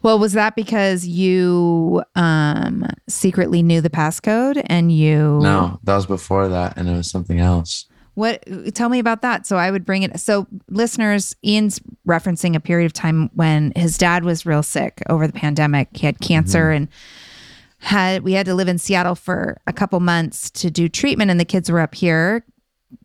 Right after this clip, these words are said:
Speaker 1: just being amazing and, and living on their own, pretty much. Um, and so when I brought it up then,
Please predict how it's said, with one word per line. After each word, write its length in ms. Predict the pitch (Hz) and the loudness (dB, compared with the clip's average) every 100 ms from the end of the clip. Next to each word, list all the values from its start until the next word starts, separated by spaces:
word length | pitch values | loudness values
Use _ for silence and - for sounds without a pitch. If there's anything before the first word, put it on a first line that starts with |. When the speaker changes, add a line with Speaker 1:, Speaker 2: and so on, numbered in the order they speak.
| - | -20
Speaker 1:
just 300 | - 165 156 _ 208 _ | -4 -4 -4 _ -20 _
being 240 | 180 175 | 0 2
amazing 840 | 160 160 165 165 160 165 165 202 214 | 2 4 4 2 2 2 4 4 4
and, 240 | 156 160 | 2 2
and 480 | - 165 160 156 151 | 2 2 4 4 2
living 320 | - 175 175 | 4 4 4
on 120 | 165 160 | 2 2
their 180 | 147 - | 2 2
own, 400 | 165 170 240 269 _ - | 2 4 2 0 _ -6
pretty 160 | 208 | 0
much. 400 | 214 277 330 - - - - - _ | 2 0 0 -6 -6 -20 -20 -20 _
Um, 560 | 190 185 175 170 165 165 - | 0 2 2 2 0 -4 0
and 180 | 190 | 0
so 180 | 175 185 | 2 2
when 220 | 170 175 180 | 2 2 0
I 100 | 175 | 0
brought 280 | 170 170 | 0 0
it 80 | 175 | 0
up 120 | 170 - | -2 -4
then, 760 | 165 165 180 185 226 277 330 | -6 -2 0 2 2 0 0